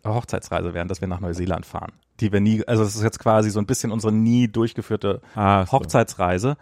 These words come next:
Speaker 1: ähm, mit Kind und lange später und sowas. Und es hat unter anderem,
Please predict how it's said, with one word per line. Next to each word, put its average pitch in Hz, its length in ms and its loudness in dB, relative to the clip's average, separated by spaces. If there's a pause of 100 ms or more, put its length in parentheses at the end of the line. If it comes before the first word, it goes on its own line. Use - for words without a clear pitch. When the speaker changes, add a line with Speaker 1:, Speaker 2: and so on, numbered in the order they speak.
(380)
Speaker 1:
ähm, 110 560 2
mit - 340 -2
Kind 127 340 0
und 110 300 -4
lange 113 240 2
später 123 360 0
und 117 80 -2
sowas. 123 220 0
Und 110 40 -6
es - 80 -6
hat 113 100 -2
unter 127 220 0
anderem, 95 280 -2